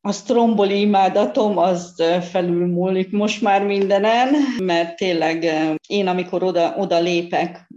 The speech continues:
magára a strombolira, akkor tényleg úgy érzem, hogy egy, egy, egy teljes nyugalom.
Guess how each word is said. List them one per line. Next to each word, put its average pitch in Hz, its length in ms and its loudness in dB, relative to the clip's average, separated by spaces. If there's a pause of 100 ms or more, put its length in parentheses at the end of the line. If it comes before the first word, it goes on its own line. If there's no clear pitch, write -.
(160)
magára 160 540 -2
a 175 80 -2
strombolira, 160 720 -6
akkor 156 460 -8
tényleg 147 360 -8
úgy 147 140 -12
érzem, 151 460 -10
hogy 151 220 -8
egy, 147 280 -8
egy, 143 480 -14 (500)
egy 175 200 -10
teljes 151 600 -6
nyugalom. 147 640 -8